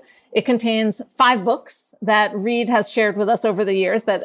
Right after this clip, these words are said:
are essential reading for entrepreneurs, including The Lean Startup by Eric Ries, Founders at Work by Jessica Livingston, No Rules Rules by Reed Hastings, The Four Steps to the Epiphany by Steve Blank, and High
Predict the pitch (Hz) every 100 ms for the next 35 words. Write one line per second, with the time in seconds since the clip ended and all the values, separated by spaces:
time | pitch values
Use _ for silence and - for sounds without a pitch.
0 | - 208 190 190 - 226 226 214 202 165
1 | 196 202 202 208 - 175 - 190 190 220
2 | 214 196 196 - 190 190 180 175 170 180
3 | - 262 240 233 196 - 196 - 254 233
4 | 233 - 190 190 190 180 - - - -
5 | 185 180 - - 175 254 247 - 220 208
6 | 208 _ _ - 220 220 196 190 185 277
7 | 294 277 226 170 170 170 277 - 254 214
8 | 202 - 190 - 208 - 202 175 175 277
9 | 262 240 214 185 - 190 277 262 226 196
10 | - 240 240 240